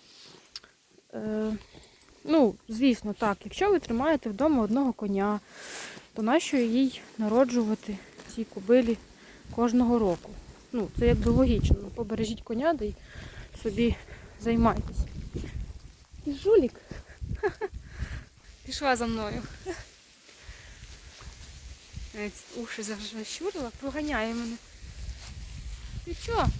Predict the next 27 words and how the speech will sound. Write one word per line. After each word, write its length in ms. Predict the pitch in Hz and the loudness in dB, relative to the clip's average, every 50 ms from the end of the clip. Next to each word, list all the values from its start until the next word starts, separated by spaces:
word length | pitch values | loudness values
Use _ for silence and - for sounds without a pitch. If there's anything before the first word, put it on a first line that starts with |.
| - - - - - - - - - - | -6 -14 -18 -14 -14 -14 -14 -12 -12 -8
А 40 | 440 | -6
ну 140 | 466 466 415 - - | -4 -4 -4 -2 0
киш. 300 | 381 359 311 - - - - - - - - - - - - - - - - - - - - - - - - - - - - - - - - - - - - - - - - - - - - - - - - - - - - - - - - - - | 0 0 0 0 -2 -4 -4 -4 -4 -4 -6 -6 -8 -8 -8 -8 -8 -8 -8 -10 -12 -10 -10 -10 -10 -8 -10 -10 -10 -10 -8 -6 -2 0 2 4 4 2 2 0 -4 -2 0 0 2 2 0 -2 -2 -2 -2 -2 -2 -4 -4 -4 -4 -4 -6 -6 -6
Це 80 | - - | -4 -4
така 640 | 240 254 - - 233 233 233 233 226 226 - - - - - 247 | -2 -2 0 2 4 4 4 4 2 2 0 2 4 4 4 6
хуліганська 640 | 269 262 269 254 247 240 226 220 - - - - 226 220 | 6 4 2 2 2 2 2 2 2 2 0 -2 0 0
манера 420 | 220 226 254 320 415 381 339 277 | 0 0 2 0 2 2 2 2
у 80 | 233 233 | 2 0
лошад. 380 | 240 233 - - 240 220 220 - - - - - - - - - - - - - - - - - - - | -2 -4 -4 -4 -4 -4 -4 -4 -6 -6 -4 -2 -2 -2 -2 -2 -4 -4 -6 -6 -6 -6 -6 -6 -4 -2
Ну, 100 | 339 285 | -2 -2
типу, 200 | 233 - 240 - - - - | -2 -2 -4 -4 -4 -2 -2
перевіряють, 600 | 240 240 240 240 226 233 240 247 247 240 233 233 | -2 0 0 0 0 2 2 4 4 4 4 4
що 140 | - - 247 | 4 4 4
їм 140 | 240 226 226 | 4 2 2
можна, 340 | 233 285 320 302 277 247 - | 2 2 2 2 4 6 6
що 160 | - - - | 6 6 6
не 100 | - 247 | 2 2
можна. 280 | 233 - - - - - | 2 0 0 0 2 2
Ніколи 340 | - - - - - 285 269 | 2 4 4 4 4 4 4
не 100 | - 226 | 2 2
можна 280 | 226 233 240 240 226 220 | 2 0 -4 -4 -4 -4
відступати. 540 | 214 208 - - 226 233 226 226 220 220 - - - - - - - - - - - - - - - - - - - - | -6 -6 -6 -8 -8 -8 -8 -6 -4 -2 0 2 2 2 0 0 0 0 0 2 2 2 2 0 0 0 0 0 0 0
Тому 180 | - - 269 269 269 | 0 0 0 -2 -4
що 80 | 277 | -4
далі 300 | 262 277 294 320 320 302 | -4 -4 -2 -2 -2 -2
буде 300 | 262 - 269 254 269 320 | -2 -2 -2 -2 0 0
гірше. 460 | 294 247 247 254 254 254 - - 311 | 0 0 0 0 2 2 2 0 0